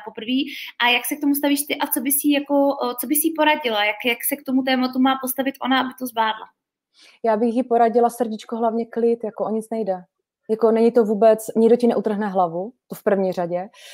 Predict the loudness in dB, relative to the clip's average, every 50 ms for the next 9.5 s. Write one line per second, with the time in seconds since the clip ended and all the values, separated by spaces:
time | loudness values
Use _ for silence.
0 | -12 -6 0 4 6 6 6 6 4 2 4 4 4 6 4 2 0 -2 0 2
1 | 2 4 4 2 0 -2 -4 -4 -4 -4 -4 -4 -4 -6 -8 -10 _ _ _ _
2 | _ _ _ _ _ 0 0 2 4 4 4 4 4 4 2 2 4 4 4 2
3 | 0 0 2 4 4 4 2 -2 -6 -4 -4 -2 -4 -2 -2 -4 -4 -4 -4 -4
4 | 0 0 0 0 0 0 2 4 4 4 4 0 -2 -4 -6 -6 -8 _ _ _
5 | _ _ _ _ _ 0 0 0 2 2 2 2 4 4 4 4 6 6 6 6
6 | 4 4 2 0 0 0 0 0 -2 -2 0 2 2 2 2 0 0 0 0 0
7 | -2 -4 -4 -6 -4 -2 0 0 0 0 0 2 2 2 2 2 0 0 0 2
8 | 2 2 0 0 0 -2 -4 -4 -4 -4 -2 0 2 2 4 4 4 2 2 0
9 | -2 -2 0 0 2 4 4 4 2